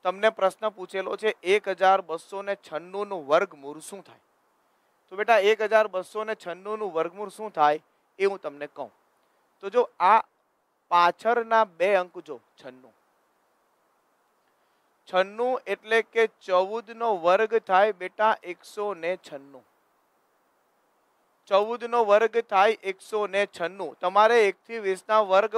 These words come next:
વર્ગમૂળ કમ્પલસરી યાદ રાખવા પડશે, કમ્પલસરી યાદ રાખવા પડશે. છન્નું, પાછળના બે અંક જોવાના છે બેટા,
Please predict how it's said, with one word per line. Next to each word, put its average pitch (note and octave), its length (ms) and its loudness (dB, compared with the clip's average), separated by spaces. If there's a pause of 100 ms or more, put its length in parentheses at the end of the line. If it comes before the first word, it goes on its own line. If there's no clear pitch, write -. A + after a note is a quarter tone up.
વર્ગમૂળ G3+ 380 0
કમ્પલસરી A3 960 0
યાદ F3 220 0
રાખવા D#3 280 -10
પડશે, D#3+ 320 -14 (920)
કમ્પલસરી A3 920 0
યાદ F#3+ 220 6
રાખવા D#3 260 -8
પડશે. D#3 300 -18 (580)
છન્નું, E3+ 280 -10 (200)
પાછળના A#3 640 4
બે G3 280 0
અંક G3+ 180 0 (120)
જોવાના D3+ 360 -6
છે D3 120 -20
બેટા, - 260 -20